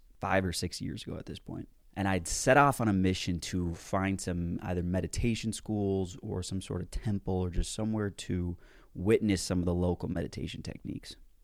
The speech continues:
And after wandering around for a long time, I end up bumping into this Shinto temple. And it basically looks like a church. And I find an empty seat in the back. There's probably twenty people there. It's not like a full-on ceremony going on, but a bunch of people are doing this Shinto chant.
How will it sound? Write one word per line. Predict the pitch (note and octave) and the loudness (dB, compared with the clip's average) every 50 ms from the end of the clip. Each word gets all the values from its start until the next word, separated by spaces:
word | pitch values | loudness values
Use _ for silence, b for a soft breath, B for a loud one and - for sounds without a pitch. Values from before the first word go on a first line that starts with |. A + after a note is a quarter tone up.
| - - - | -20 -6 0
And | G#2 A2+ | 4 4
after | A2+ A2 - A2 | 4 4 2 2
wandering | G2+ G2 F#2+ G2 G2+ G2 | 2 2 2 4 4 4
around | F#2+ F#2 F2+ F2 | 4 4 4 2
for | F2 - | 2 0
a | F#2 | 0
long | F#2 F2 F2 F2+ | 2 2 0 0
time, | F2 - F2+ F2 F2 E2+ | -2 -4 -4 -4 -2 -2
I | F2 F2+ | -4 -2
end | F2+ F#2 G2 | -2 -2 -2
up | F2 E2 | -2 -2
bumping | - F#2 F2+ F2 F2+ F#2 | -2 -2 -2 0 0 0
into | F2 E2 F#2 | -2 -2 -2
this | F2 E2+ F2 | -2 -4 -4
Shinto | - - - - - F#2+ F#2+ - G2 F#2+ | -4 -6 -6 -4 -2 -2 0 0 0 0
temple. | F2 - - - - - - F#2+ F2 - - - - - - - - - - | 0 -2 -4 -10 -10 -6 -6 -6 -6 -6 -6 -8 -8 -10 -12 -14 -20 -10 -2
And | D3 D3 | 0 0
it | D3+ - | 2 4
basically | B2+ C#3 C3+ - D3 | 4 4 4 4 2
looks | A#2+ A2 G2+ - | 2 2 0 0
like | F#2+ F2 | -4 -6
a | - | -6
church. | - - - - - F#2 E2+ - - - - - - - - - - | -8 -8 -8 -6 -4 -6 -6 -6 -8 -8 -10 -10 -12 -18 -20 -8 -2
And | F2+ F2+ | 0 0
I | F2 F2 | 2 0
find | - - F#2+ G2 G#2 A2 A2 A2 | 0 -2 -2 0 2 2 2 2
an | F#2+ - - | 2 0 0
empty | G2 F#2+ G#2 G2 - - G#2+ G2 | 0 0 0 0 0 -2 -2 0
seat | F#2+ - - - G#2+ - - - | 0 -2 -4 -4 -2 -2 -2 -2
in | - F2+ | -2 -2
the | F2 | -2
back. | F2+ F2+ - - - - - - | -2 -2 -2 -2 -2 -4 -4 -6
There's | G#2 G2 | -6 -6
probably | - - D#3 C#3+ A#2 G2 - - | -2 0 2 2 2 2 0 -4
twenty | - - - G2+ F#2+ F#2 | -8 -4 -2 0 0 0
people | E2 - - F2 - - F#2+ | -2 -2 -4 -6 -4 -4 -4
there. | F2+ F2+ F2+ F#2 F#2 B B B B B B | -2 -2 -2 -2 -4 B B B B B B
It's | B B | B B
not | G2 F#2+ D2+ | -2 0 2
like | F#2+ F2+ | 2 2
a | F2 | 0
full-on | - - - F#2+ F#2 F2+ F2 F2 E2+ - | -2 0 0 2 4 4 4 2 2 0
ceremony | - - G2 F#2 F#2 F#2 F2 E2+ F2 | -2 0 0 2 2 4 2 2 2
going | F2 E2+ F2 F2 F2 F2 E2+ | 2 2 2 2 4 2 2
on, | E2+ E2+ E2+ | 2 2 2
but | F2+ F2 | 0 0
a | E2+ | 0
bunch | F#2 F2 - | -2 -4 -4
of | - | -4
people | - F2 - - F2 | -6 -6 -4 -4 -4
are | E2+ E2+ | -4 -4
doing | - F2 F2 F2+ F#2+ | -2 -2 0 0 0
this | F2+ F2 - | 0 -2 -4
Shinto | - - - G2 F#2 - F2 - - - | -6 -4 -2 -2 -2 0 -2 -2 -2 -4
chant. | - - - - G2+ G#2 G2+ - - - - - | -6 -8 -6 -4 -2 0 0 -2 -2 -8 -12 -16